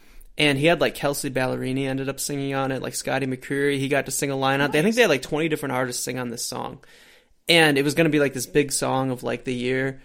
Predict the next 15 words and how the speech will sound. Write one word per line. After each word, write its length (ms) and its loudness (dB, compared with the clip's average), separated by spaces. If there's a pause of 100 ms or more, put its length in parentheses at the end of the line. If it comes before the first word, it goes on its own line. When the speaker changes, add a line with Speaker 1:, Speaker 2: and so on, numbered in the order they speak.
Speaker 1:
for, 180 -4
like, 320 0
the, 120 0
with 200 -4
the 80 -2
election 460 -4
going 200 -4
on 160 -2
in 100 -4
twenty 200 -8
sixteen 440 -6
and 100 -6
all 120 -6
this 140 -8
stuff. 320 -8